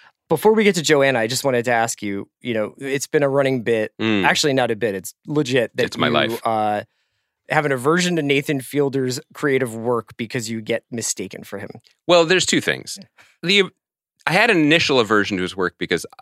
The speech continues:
Speaker 2: I am made very uncomfortable by his particular brand of comedy,
Speaker 1: Uh-huh.
Speaker 2: which I, I got nothing for you. It's just, that's just the way it works. I'm sorry. I, I, that does not any, uh, meant as any objective criticism of it. I think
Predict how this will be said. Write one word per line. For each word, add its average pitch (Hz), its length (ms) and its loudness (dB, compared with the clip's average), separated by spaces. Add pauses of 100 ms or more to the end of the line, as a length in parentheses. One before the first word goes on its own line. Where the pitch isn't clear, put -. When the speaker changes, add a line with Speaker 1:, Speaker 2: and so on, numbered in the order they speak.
(120)
Speaker 2:
I 95 120 4
am 92 200 2
made 90 200 2
very 90 220 4
uncomfortable 76 760 -4
by 78 180 2
his 78 200 -6
particular 76 480 -6
brand 64 500 -4 (200)
of 64 460 -10
comedy, - 340 -12 (100)
Speaker 1:
Uh-huh. 113 200 -8 (120)
Speaker 2:
which - 480 -4 (460)
I, 73 100 -4 (100)
I - 100 -2
got 82 120 0
nothing - 220 -4
for 73 160 -4
you. 62 60 -16
It's - 140 -16
just, - 200 -10 (220)
that's - 180 -2
just - 160 -6
the 85 60 -6
way 73 360 -2
it 78 160 -4
works. 67 320 -6
I'm 67 140 -6
sorry. 71 260 2
I, 71 180 2
I, 90 60 -2
that 90 220 0
does 87 140 -6
not 85 360 2
any, 95 480 0 (560)
uh, 82 220 2
meant 90 180 2
as 85 220 -2
any 90 560 0 (160)
objective - 480 -2
criticism 82 480 -2
of 92 160 0
it. 120 160 0 (180)
I - 60 -4
think 71 220 -6